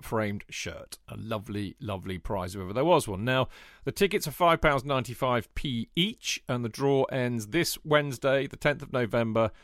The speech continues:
at seven thirty P M. Uh, so if you wanna go and enter this, all you have to do, basically, they, they, they, there are about ninety-nine tickets for sale. They don't sell any more than that. Uh, so, you know,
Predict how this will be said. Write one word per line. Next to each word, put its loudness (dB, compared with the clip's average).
at -8
seven 0
thirty 2
P -2
M. -2
Uh, 0
so 2
if 4
you -2
wanna 4
go 4
and 4
enter 2
this, -2
all 2
you 6
have 2
to -14
do, -2
basically, 0
they, 0
they, -2
they, -6
there -2
are 0
about 2
ninety-nine -2
tickets -4
for -12
sale. 0
They -2
don't 0
sell 2
any -2
more 2
than -2
that. -4
Uh, 2
so, 2
you -2
know, 0